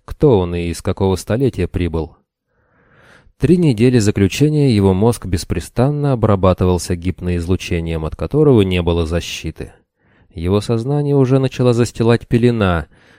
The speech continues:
и он понял, что времени почти не осталось. Он глубоко вздохнул, услышав в коридоре шаги,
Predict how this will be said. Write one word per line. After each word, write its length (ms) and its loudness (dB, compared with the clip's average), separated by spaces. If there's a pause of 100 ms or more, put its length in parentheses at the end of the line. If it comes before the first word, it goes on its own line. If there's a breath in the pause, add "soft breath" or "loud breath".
и 120 0
он 180 2
понял, 380 2
что 420 -2 (220 soft breath)
времени 640 0 (100)
почти 380 -4
не 100 -4
осталось. 640 -6 (1400)
Он 180 -4
глубоко 400 0
вздохнул, 680 -4
услышав 520 -6
в 140 -18
коридоре 440 0
шаги, 560 -4